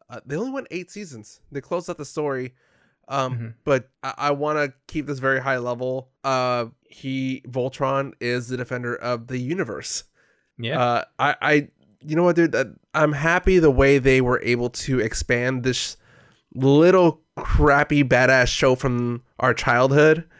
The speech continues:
Speaker 2: Mm-hmm.
Speaker 1: and really give it a full story, um, and, and give it a big epic size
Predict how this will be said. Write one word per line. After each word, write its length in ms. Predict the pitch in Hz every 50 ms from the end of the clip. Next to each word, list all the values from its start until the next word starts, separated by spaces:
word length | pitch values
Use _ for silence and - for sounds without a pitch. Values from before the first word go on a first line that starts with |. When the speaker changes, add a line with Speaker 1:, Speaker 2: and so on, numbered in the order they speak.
| _ _ - - - - _
Speaker 2:
Mm-hmm. 120 | - - 135
Speaker 1:
and 320 | 143 139 135 131 131 120 131
really 320 | 143 147 147 151 151 139
give 180 | 127 143 139 131
it 100 | 135 131
a 60 | 123
full 380 | - _ - 147 147 135 135
story, 760 | 127 - - - 147 123 123 123 123 123 120 117 117 113 120 - _ _ _ _ _ _ _
um, 600 | - 113 110 110 113 113 113 113 113 113 123 127 - _ -
and, 220 | - 127 123 - -
and 180 | - 127 123 110
give 140 | 135 131 127
it 100 | 127 120
a 100 | 123 117
big 480 | - - - 131 131 127 127 120 - _ _ -
epic 400 | 127 127 127 - 131 117 - -
size 760 | - - - 127 123 120 117 113 110 107 107 101 - -